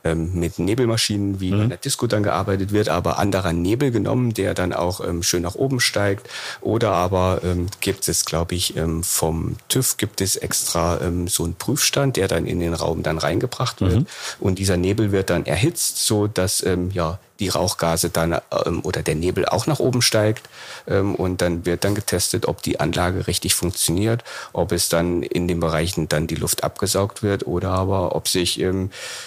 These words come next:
Speaker 1: ähm, die Rauchgase oder der Nebel dann so vermischt in dem Raum, dass
Speaker 2: Mhm.
Speaker 1: man noch mal eine Nachprüfung machen muss,
Speaker 2: Mhm.
Speaker 1: so dass man den ein oder anderen Ventilator noch einstellen muss.
Speaker 2: Okay.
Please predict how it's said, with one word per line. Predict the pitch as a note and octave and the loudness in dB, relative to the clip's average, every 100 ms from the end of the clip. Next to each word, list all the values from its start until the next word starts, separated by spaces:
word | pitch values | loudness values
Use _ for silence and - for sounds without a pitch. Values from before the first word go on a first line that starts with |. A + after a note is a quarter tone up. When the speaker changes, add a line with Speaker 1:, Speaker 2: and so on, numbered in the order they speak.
| - | -4
Speaker 1:
ähm, | G2 G2 F#2 D#2+ D#2 | -2 0 0 -4 -4
die | G#2 | -2
Rauchgase | F#2+ F2+ F#2+ - F2+ F#2 F#2 | 0 0 0 0 2 2 0
oder | D2 E2+ C2 | 0 -2 -2
der | D#2 | 0
Nebel | D#2+ E2+ F2+ F2+ | 0 0 0 0
dann | E2+ E2 E2 - | 0 0 -2 -2
so | F2 F#2+ G2 | 0 2 0
vermischt | - F#2+ F2 F#2+ - | 0 0 0 0 0
in | - | 0
dem | F2+ F2 | 0 0
Raum, | F2 F2+ F#2 | 0 2 2
dass | F#2 | 2
Speaker 2:
Mhm. | E2+ | 2
Speaker 1:
man | F2+ F2 | 2 0
noch | E2+ | 0
mal | F2 | 0
eine | F2+ E2+ | 2 0
Nachprüfung | E2 E2 - F#2+ F#2+ F#2+ | 0 0 0 0 2 2
machen | F#2+ F2 | 2 2
muss, | F#2 | 2
Speaker 2:
Mhm. | D#2 | 2
Speaker 1:
so | E2+ | 2
dass | E2+ - | 0 0
man | E2 | 0
den | D#2+ C#2+ | 0 -2
ein | D#2 | -2
oder | E2 D#2+ | 0 -2
anderen | D#2+ F2 | -2 -2
Ventilator | E2 E2+ E2 D2+ D#2+ | -4 -2 -4 -2 -2
noch | F2 - | -4 -6
einstellen | C#2 - - - | -6 -4 -4 -6
muss. | B2 - - - | -6 -8 -8 -4
Speaker 2:
Okay. | G#2 G#2 F#2 | -2 0 0